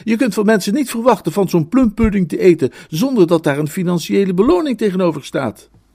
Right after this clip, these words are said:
Heel juist, meneer. Hoeveel zilveren munten hebben wij nodig? Oh, ik weet niet, een, een stuk of twaalf.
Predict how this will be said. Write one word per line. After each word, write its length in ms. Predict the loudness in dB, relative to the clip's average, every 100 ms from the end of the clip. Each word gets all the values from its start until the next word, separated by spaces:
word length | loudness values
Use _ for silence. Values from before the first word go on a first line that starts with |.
| _
Heel 240 | _ -4 -2
juist, 560 | 0 -2 -6 -16 -20
meneer. 300 | -14 -14 -14 _ _ _ _ -20 -20 _
Hoeveel 440 | -10 0 2 2 -2
zilveren 480 | -2 -2 -2 -4 -2
munten 280 | -4 -4
hebben 180 | -6 -4
wij 120 | -4
nodig? 520 | 0 0 0 -6 -18 _ _ _ _ _ _ _ -8
Oh, 520 | -6 -6 -8 -8 -12
ik 140 | -10
weet 200 | 0 0
niet, 200 | 0 -4
een, 220 | -4 -4 -4
een 60 |
stuk 180 | -4 -4
of 100 | -4
twaalf. 520 | -2 0 0 -2 -8